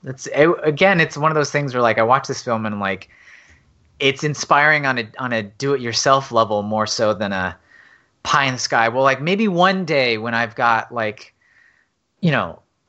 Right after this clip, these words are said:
when a studio's given me so much money to make their big I P thing, maybe someday I can X, Y, Z, versus, like, watching somebody make something original and being like, "Oh, wow, like, you can, you can pull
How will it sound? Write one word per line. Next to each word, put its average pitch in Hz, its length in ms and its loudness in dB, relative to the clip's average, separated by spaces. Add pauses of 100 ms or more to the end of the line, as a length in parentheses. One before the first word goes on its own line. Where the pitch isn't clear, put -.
(120)
when 165 120 2
a 151 40 0
studio's 165 460 2
given 143 300 -2
me 131 120 0
so 131 280 4
much 131 280 0
money 123 300 2
to 127 140 -6
make 113 540 -2 (140)
their 110 460 4 (300)
big 123 220 2
I 107 200 2
P 156 320 -2
thing, 98 540 -4
maybe 131 300 2
someday 117 500 0
I 104 100 0
can 98 300 -8 (160)
X, 113 200 -8
Y, 95 160 0
Z, 101 400 0 (260)
versus, 131 400 0
like, 110 220 2
watching 127 340 0
somebody 123 260 -4
make 110 240 -2
something 110 300 -6
original 101 520 -4
and 90 80 -6
being 92 160 -4
like, 87 240 -6
"Oh, 143 200 4
wow, 82 440 0
like, 95 440 -8 (920)
you 160 120 2
can, 160 300 0
you 165 140 -2
can 160 180 2 (140)
pull 175 640 6